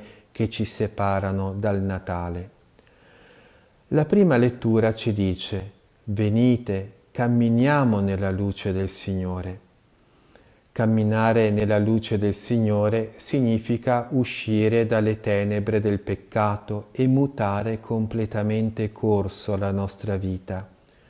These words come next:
Con la prima domenica d'Avvento inizia un nuovo anno liturgico e deve essere anche una vita nuova per noi. Si deve rafforzare l'impegno di camminare sempre nella luce di Dio,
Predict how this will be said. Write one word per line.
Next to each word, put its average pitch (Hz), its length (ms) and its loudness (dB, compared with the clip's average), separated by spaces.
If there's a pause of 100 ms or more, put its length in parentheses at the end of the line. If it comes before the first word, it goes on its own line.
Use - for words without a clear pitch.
(760)
Con 139 80 6
la 131 120 6
prima 127 360 2
domenica 110 600 2
d'Avvento 113 720 2
inizia 110 520 0
un 107 140 2
nuovo 110 400 2
anno 113 380 2
liturgico 110 960 0 (320)
e 143 100 0
deve 165 240 2
essere 135 540 0
anche 113 680 -2
una 131 280 2
vita 135 340 -2
nuova 113 480 2
per 95 260 -6
noi. 92 400 -6 (580)
Si - 220 -2
deve 113 480 4
rafforzare 117 1000 -2
l'impegno 107 800 2
di 98 180 -2
camminare 101 640 -2
sempre 104 640 -2
nella 101 280 -2
luce 104 400 -2
di 104 160 0
Dio, 101 400 0